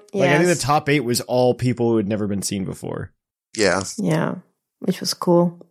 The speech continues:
Speaker 3: Yeah. I want more of that.
Speaker 1: So I hope they keep that up.
Speaker 3: Let's keep doing it.
Speaker 2: Yeah.
Speaker 3: Lower the playing field.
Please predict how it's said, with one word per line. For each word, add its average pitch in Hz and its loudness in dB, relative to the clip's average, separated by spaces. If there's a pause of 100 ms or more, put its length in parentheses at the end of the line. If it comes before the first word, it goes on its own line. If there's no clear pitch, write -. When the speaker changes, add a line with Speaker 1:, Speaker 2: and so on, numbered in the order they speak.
(260)
Speaker 3:
Yeah. 104 0 (180)
I - -6
want 117 -2
more 107 -2
of 104 -2
that. 98 -2 (480)
Speaker 1:
So 131 2
I 127 8
hope 139 6
they 135 6
keep 123 2
that 104 2
up. 92 -4 (340)
Speaker 3:
Let's - 2
keep 143 -4
doing 120 -2
it. - -8 (160)
Speaker 2:
Yeah. 196 4 (340)
Speaker 3:
Lower 120 0
the 123 2
playing 117 -2
field. 107 -6